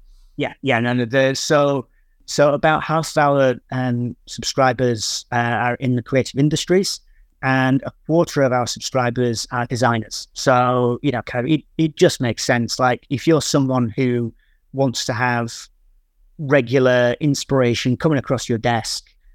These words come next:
you will subscribe to Stack. You can probably claim that as, like,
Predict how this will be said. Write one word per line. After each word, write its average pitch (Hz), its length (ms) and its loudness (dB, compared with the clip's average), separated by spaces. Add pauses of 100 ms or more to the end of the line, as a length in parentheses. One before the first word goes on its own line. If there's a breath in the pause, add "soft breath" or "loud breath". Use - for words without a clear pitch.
(420)
you 123 160 4
will 107 80 2
subscribe - 400 -4
to - 100 -6
Stack. - 360 -4
You 135 180 0
can 120 320 0
probably 120 380 0
claim 120 380 2
that 117 260 0
as, 123 200 -2
like, 117 280 0